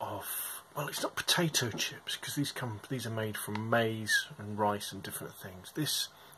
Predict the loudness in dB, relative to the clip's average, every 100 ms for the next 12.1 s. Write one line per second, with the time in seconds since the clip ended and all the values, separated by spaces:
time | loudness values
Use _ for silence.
0 | -18 -10 -6 -4 -4 -6 -14 -18 -12 -4
1 | 0 2 4 4 2 -4 -8 -14 -20 -20
2 | -20 -20 -20 -20 -12 -6 6 6 6 2
3 | 2 4 4 2 -4 -4 -6 -18 -20 -20
4 | -12 2 4 6 2 0 -8 -20 -20 -18
5 | -16 -16 -18 -20 -16 0 2 2 -2 -6
6 | -12 -18 -12 2 4 6 6 4 4 6
7 | 6 6 4 6 6 4 0 -8 -14 -14
8 | -12 -12 2 4 6 6 6 6 4 2
9 | 2 4 2 0 -6 2 6 6 6 2
10 | 0 0 -2 0 2 2 4 4 4 2
11 | 0 8 8 8 0 -6 2 4 6 8
12 | 8